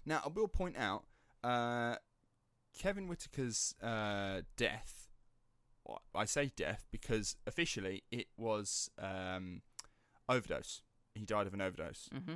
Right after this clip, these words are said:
Speaker 1: Not mu-, it's not murder, um, because they haven't been able to prove anything that he was murdered or forcefully overdosed. Um, they, as far as the police were concerned, there's no evidence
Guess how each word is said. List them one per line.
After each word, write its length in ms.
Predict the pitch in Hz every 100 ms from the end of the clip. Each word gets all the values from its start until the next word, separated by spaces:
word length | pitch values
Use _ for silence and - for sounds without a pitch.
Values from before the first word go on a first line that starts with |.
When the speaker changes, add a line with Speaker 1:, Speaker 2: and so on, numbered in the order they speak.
| - _ _ -
Speaker 1:
Not 280 | 107 117
mu-, 100 | 110 -
it's 300 | 80 - -
not 180 | 127 123
murder, 520 | 113 113 107 98 71 - _ _ _ _ -
um, 420 | 87 90 90 92 87
because 260 | - 107
they 140 | 107 104
haven't 240 | 170 110
been 100 | 95
able 180 | 107 101
to 120 | -
prove 460 | - - 120 113 110 -
anything 600 | 117 117 113 110 104 95
that 140 | 98 90
he 180 | 104
was 200 | 98 92
murdered 520 | 104 104 117 127 135 -
or 100 | 101
forcefully 680 | - 110 104 - 104 101 -
overdosed. 680 | 107 107 98 104 120 - - - - - -
Um, 460 | 92 92 92 95 92 - - _ _ _
they, 360 | 110 107 101 92 - _ _ -
as 120 | 98
far 100 | 110
as 100 | 98
the 60 | 95
police 240 | 107 101
were 60 | 95
concerned, 460 | - 95 113 107 98
there's 140 | 95
no 140 | 104
evidence 440 | 104 101 98 -